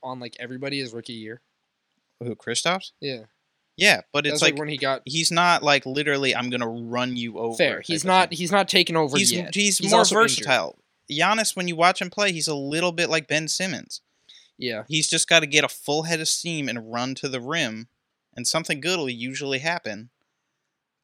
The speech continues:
Speaker 2: But if it's not that, it's like, it's, it's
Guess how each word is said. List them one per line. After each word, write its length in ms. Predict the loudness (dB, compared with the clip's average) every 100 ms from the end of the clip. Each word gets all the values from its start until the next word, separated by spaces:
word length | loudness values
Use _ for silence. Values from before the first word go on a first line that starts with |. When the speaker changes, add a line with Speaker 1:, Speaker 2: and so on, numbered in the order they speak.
| -4
Speaker 2:
But 320 | 0 2 0 -8 _ -6
if 200 | -6 -4
it's 160 | -2
not 300 | 2 2 2
that, 360 | 6 6 6 0 _ _ _ _ -6
it's 240 | -4 -4 -4
like, 260 | -6 -10 _ _ _ _ _ _ _ _ _ _ _ _ _ -12
it's, 280 | -6 -6 -6 -8
it's 460 | -4 -2 -2 -2